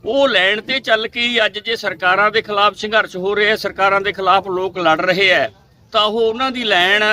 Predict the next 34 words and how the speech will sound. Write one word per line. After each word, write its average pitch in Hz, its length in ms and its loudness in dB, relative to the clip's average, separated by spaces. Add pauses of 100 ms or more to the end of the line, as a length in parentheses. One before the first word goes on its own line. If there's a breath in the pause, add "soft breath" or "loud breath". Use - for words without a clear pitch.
(300)
ਤੇ 226 220 4
ਚੱਲ 202 300 -2
ਕੇ 226 200 0
ਹੀ 214 220 -4
ਲੜ 196 220 2
ਰਹੇ 165 280 -4
ਹੈ। 214 220 4 (360 soft breath)
ਭਾਵੇਂ 220 520 2 (540)
ਭਗਤ 190 300 2
ਸਿੰਘ 226 240 -2
ਨੇ 233 140 2
ਉਸ 202 380 -2
ਸਮੇਂ 233 400 0 (440)
ਇੱਕ 196 220 0
ਸਾਮਰਾਜਵਾਦ 214 760 2
ਨੂੰ 226 140 -8
ਕੱਢਤਾ 233 400 0
ਸੀ 226 220 -6 (500)
ਤੇ 226 120 4
ਉਹੀ 226 380 4
ਸਾਮਰਾਜ 214 580 2
ਦੁਬਾਰਾ 185 420 2
ਫੇਰ 208 280 2
ਸਾਡੇ 208 340 0
ਦੇਸ਼ 185 380 0
ਤੇ 220 140 0
ਸਾਡੇ 202 260 -2
ਲੋਕਾਂ 190 380 -2
ਤੋਂ 208 160 -6
ਸਾਰੀ 220 280 -2
ਲੁੱਟ 190 240 -6
ਖਸੁੱਟ - 360 -8
ਕਰਨ 190 260 -2
ਵਾਸਤੇ, 196 520 2